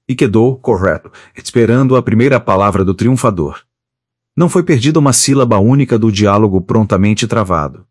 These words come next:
"Quem é você?" "Saiba o seu doutor general que sou Antônio Beato, e eu mesmo vim por meu pé me entregar porque a gente não tem mais opinião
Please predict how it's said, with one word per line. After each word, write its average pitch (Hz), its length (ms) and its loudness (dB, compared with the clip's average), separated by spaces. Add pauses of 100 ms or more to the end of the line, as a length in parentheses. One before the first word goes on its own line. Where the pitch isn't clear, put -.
(600)
"Quem 147 140 0
é 139 40 0
você?" 95 400 -4 (800)
"Saiba 170 420 0
o 131 60 0
seu - 160 0
doutor 139 380 2
general 117 500 2
que 120 140 -2
sou 151 260 2
Antônio 117 400 2
Beato, 101 520 -2 (300)
e - 80 0
eu 190 80 2
mesmo 185 320 2
vim 151 140 0
por 156 140 -2
meu 143 160 2
pé 120 260 0
me 90 120 0
entregar 98 580 0
porque 139 380 -2
a 117 80 2
gente 101 540 0
não 98 200 2
tem 101 140 0
mais 107 200 2
opinião 135 580 0